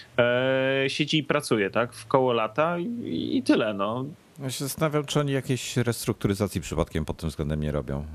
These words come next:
Speaker 2: że, że to się z tego nie bierze.
Speaker 1: Z czego? Rok, tak? Rok restrukturyzacji.
Speaker 2: E,
Speaker 1: Wojtek,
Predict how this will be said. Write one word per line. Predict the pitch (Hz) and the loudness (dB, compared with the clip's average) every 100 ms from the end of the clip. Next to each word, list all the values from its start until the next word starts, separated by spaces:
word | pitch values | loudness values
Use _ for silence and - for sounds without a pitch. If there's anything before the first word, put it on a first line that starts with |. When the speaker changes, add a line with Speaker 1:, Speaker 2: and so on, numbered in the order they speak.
| 80 | -10
Speaker 2:
że, | 82 78 | -8 -8
że | 78 85 | -8 -8
to | 85 | -8
się | 85 | -8
z | - | -2
tego | 85 80 | 0 0
nie | 71 | 0
bierze. | 69 64 69 - - - - - | -2 -2 -6 -10 -20 -20 -20 -20
Speaker 1:
Z | - - | -4 0
czego? | - 110 104 104 - - | 2 2 -2 -4 -4 2
Rok, | 135 202 - - - | 2 2 -6 -10 2
tak? | 165 - 127 - - - - | 2 2 -16 -20 -20 -6 0
Rok | 170 - | 0 2
restrukturyzacji. | 117 - - - - 95 95 90 | -2 -4 -10 -4 2 2 4 0
Speaker 2:
E, | 143 - - - - - _ _ _ | -2 -10 -20 -20 -20 -20 _ _ _
Speaker 1:
Wojtek, | 135 123 120 | 2 2 0